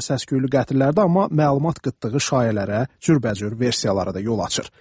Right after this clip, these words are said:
Bu arada məlumat yayılıb ki, generalı ölümündən bir gün qabaq istintaqa çağırıblarmış.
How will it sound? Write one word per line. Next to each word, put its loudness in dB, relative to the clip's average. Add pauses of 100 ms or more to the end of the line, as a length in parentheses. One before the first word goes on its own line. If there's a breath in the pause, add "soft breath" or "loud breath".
(460 soft breath)
Bu 6
arada 4
məlumat 2
yayılıb 0
ki, -6
generalı 0
ölümündən -2
bir 2
gün -2
qabaq -4 (100)
istintaqa 2
çağırıblarmış. -4